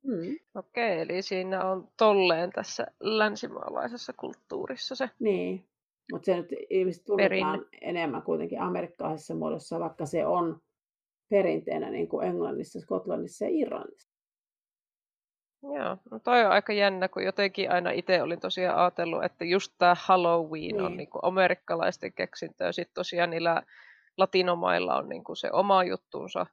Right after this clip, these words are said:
Speaker 2: ja
Speaker 1: Niin.
Speaker 2: sitten tota, tää kekri on sit vähän enemmän tämmönen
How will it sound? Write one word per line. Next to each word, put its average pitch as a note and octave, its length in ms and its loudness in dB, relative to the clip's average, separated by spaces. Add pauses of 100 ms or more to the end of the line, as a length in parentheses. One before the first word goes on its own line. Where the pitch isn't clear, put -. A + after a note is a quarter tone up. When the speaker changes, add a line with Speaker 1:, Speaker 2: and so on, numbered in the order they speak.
Speaker 2:
ja - 180 -2
Speaker 1:
Niin. F#3 280 -4
Speaker 2:
sitten - 360 -12 (140)
tota, C2+ 840 -8 (2000)
tää - 180 2 (160)
kekri F3+ 540 0
on F3 120 -4
sit - 200 -10
vähän F3+ 320 -2
enemmän G3 280 -8
tämmönen F#3 280 -12